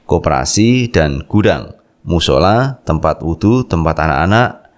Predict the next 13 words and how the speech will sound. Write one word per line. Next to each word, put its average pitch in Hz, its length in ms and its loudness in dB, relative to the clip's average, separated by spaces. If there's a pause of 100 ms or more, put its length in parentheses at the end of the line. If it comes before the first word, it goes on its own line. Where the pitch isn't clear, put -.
(160)
dan 101 240 2
perpustakaan 85 840 -2
aula 82 480 0
serbaguna, 90 880 0 (320)
toilet 87 400 2
umum, 101 400 2
dan 80 160 0
area 95 800 0
disabilitas. 78 1200 -2 (800)
Anies 135 300 -2
berharap 92 420 2
pembangunan 87 640 0
hunian 85 560 0